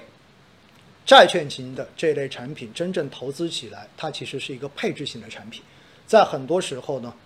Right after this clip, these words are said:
它是一个长期配置的工具，而不是说短期之内能够给你带来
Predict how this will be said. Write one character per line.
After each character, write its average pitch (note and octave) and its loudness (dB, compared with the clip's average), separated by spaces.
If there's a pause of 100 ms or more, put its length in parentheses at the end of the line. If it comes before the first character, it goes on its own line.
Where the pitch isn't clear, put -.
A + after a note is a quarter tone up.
它 E3 -4
是 D3+ -6
一 C#3 -8
个 C3 -8
长 C#3 -12
期 E3+ -8
配 G3 -2
置 - -10
的 A#2+ -14
工 A3 -2
具， A3+ -6 (360)
而 G3 8
不 E3 2
是 F3+ 0
说 D#3+ 2
短 B2+ -2
期 D#3+ -6
之 D#3+ -4
内 D#3 -4
能 B2+ -12
够 D3 0
给 B2 -10
你 A#2 -10
带 A#2+ -10
来 A2 -12